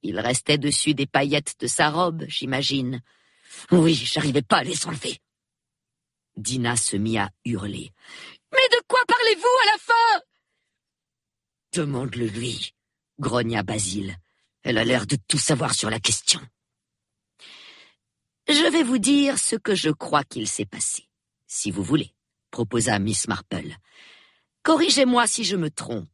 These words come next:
monsieur Blake. Je crois qu'après une violente querelle avec votre épouse, lors d'une soirée peut-être un peu trop, euh, arrosée, vous êtes rentré ici en voiture.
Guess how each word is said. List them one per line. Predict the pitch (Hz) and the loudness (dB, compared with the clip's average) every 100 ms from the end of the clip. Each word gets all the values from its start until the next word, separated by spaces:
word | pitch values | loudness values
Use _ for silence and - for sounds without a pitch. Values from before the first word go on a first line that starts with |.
| - | -8
monsieur | 101 - - | -6 -4 -6
Blake. | 78 92 87 - - - _ _ - - - _ _ _ _ _ _ | -8 -10 -10 -14 -20 -20 _ _ -20 -20 -20 _ _ _ _ _ _
Je | 226 277 | 0 2
crois | - 269 302 262 - - _ _ - | 2 2 2 2 -2 -6 _ _ -2
qu'après | 160 - 175 147 | -2 0 0 0
une | 87 | -2
violente | 95 101 127 131 104 - | -6 -4 -2 -2 -4 -4
querelle | 110 117 131 107 | -2 2 2 0
avec | 82 95 - | -4 -6 -8
votre | 87 - | -12 -6
épouse, | 139 - 240 254 160 135 - - - _ | -8 -6 -8 -6 -4 -4 -6 -16 -20 _
lors | 110 120 98 | 2 2 0
d'une | 87 151 | -6 -6
soirée | - 107 120 127 | -2 0 2 0
peut-être | - 85 - 113 104 - | -2 -10 -2 -2 -2 -8
un | - | -12
peu | 90 | -12
trop, | 90 - 95 69 - - _ | -12 -6 -4 -4 -6 -18 _
euh, | 69 65 - _ _ _ _ _ _ | -8 -8 -12 _ _ _ _ _ _
arrosée, | 98 90 135 170 - - - - - - - _ _ _ _ _ _ | 0 2 0 -2 -4 -8 -12 -20 -20 -20 -20 _ _ _ _ _ _
vous | - 285 294 | -2 2 2
êtes | 269 | 0
rentré | - 247 - 226 | 0 0 0 0
ici | 196 170 - 165 | 0 -2 -2 0
en | 139 | 0
voiture. | 127 117 - - _ _ | 0 -4 -6 -10 _ _